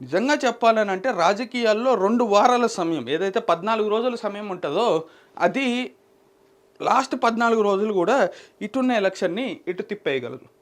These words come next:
లాస్ట్ పద్నాలుగు రోజులు కూడా మనం సోషల్ ఇంజనీరింగ్ అనేది కరెక్ట్గా పాటించగలిగితే ఇటున్నది ఇటు వెళ్ళొచ్చు, ఇటున్నది కూడా ఇటు రావచ్చు. కానీ ప్రస్తుతం ఇవాళకి ఇవాళ ఇప్పటికిప్పుడు ఓటింగ్ జరిగితే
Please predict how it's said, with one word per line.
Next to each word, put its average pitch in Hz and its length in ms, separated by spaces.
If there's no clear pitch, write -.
లాస్ట్ 185 420
పద్నాలుగు 226 420
రోజులు 220 320
కూడా 208 220
మనం 202 240
సోషల్ 196 340
ఇంజనీరింగ్ 196 480
అనేది 180 440
కరెక్ట్గా 214 360
పాటించగలిగితే 175 1000
ఇటున్నది 220 400
ఇటు 208 120
వెళ్ళొచ్చు, 220 380
ఇటున్నది 202 360
కూడా 196 160
ఇటు 180 140
రావచ్చు. 147 380
కానీ 247 200
ప్రస్తుతం 247 640
ఇవాళకి 254 720
ఇవాళ 208 360
ఇప్పటికిప్పుడు 247 720
ఓటింగ్ 214 380
జరిగితే 175 640